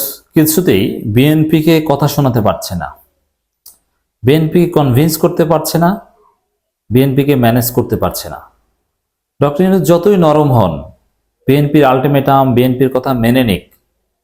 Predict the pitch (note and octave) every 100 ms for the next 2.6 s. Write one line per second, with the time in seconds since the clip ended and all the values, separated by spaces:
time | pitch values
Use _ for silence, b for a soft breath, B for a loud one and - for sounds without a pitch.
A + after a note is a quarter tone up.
0 | _ _ _ _ D3+ D#3 E3 G#2 F2+ C#3+
1 | G#3+ G#3 G#3 F3 E3 D#3+ C#3+ C#3 D#3 C3
2 | B2 C#3+ G2+ F2+ - D2+